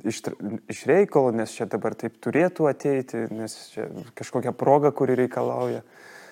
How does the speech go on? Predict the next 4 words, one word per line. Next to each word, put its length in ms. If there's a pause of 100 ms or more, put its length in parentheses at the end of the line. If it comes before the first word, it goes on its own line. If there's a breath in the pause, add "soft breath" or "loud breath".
(120 loud breath)
bet 340 (220)
tikrai 360
norėdamas, 920 (480 soft breath)
e, 260